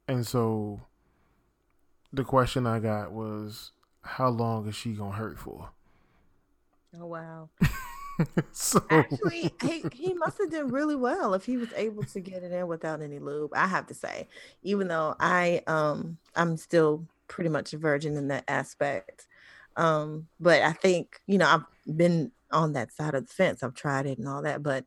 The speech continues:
Speaker 2: I haven't accomplished the whole goal.
Speaker 1: You
Speaker 2: Who the
Speaker 1: haven't, you haven't
Speaker 2: feet am
Speaker 1: saw it
Speaker 2: I?
Speaker 1: through?
Speaker 2: But anyway.
Speaker 1: <laughs>
Speaker 2: But I
Speaker 1: Right.
Speaker 2: mean, I'm saying I think he did really well for
Speaker 1: Yeah.
Speaker 2: it to have been accomplished.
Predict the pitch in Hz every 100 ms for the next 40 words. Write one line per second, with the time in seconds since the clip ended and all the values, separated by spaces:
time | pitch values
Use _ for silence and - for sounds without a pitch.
0 | - 147 143 127 - _ _ _ - -
1 | 170 147 - 139 - 147 165 160 160 156
2 | 156 151 190 143 135 131 190 214 123 127
3 | 123 123 208 120 170 165 143 151 160 151
4 | 135 135 127 - _ 185 202 208 175 165
5 | 165 170 - - 165 - 160 180 175 175
6 | - 160 135 _ 233 240 240 240 226 220
7 | 240 233 196 196 190 - 170 170 160 151
8 | 151 185 135 143 _ - - - 208 151
9 | 147 - 170 165 156 151 139 - 170 165
10 | 143 117 -